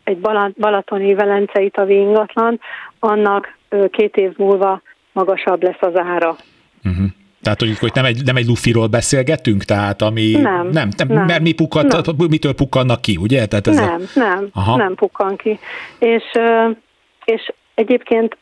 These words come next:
Speaker 1: a Balaton és a Velencei tó mellett, a,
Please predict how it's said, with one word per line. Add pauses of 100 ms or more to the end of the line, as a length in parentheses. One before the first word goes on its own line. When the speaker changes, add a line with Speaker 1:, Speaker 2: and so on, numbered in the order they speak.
Speaker 1:
a
Balaton
és
a
Velencei
tó
mellett, (460)
a,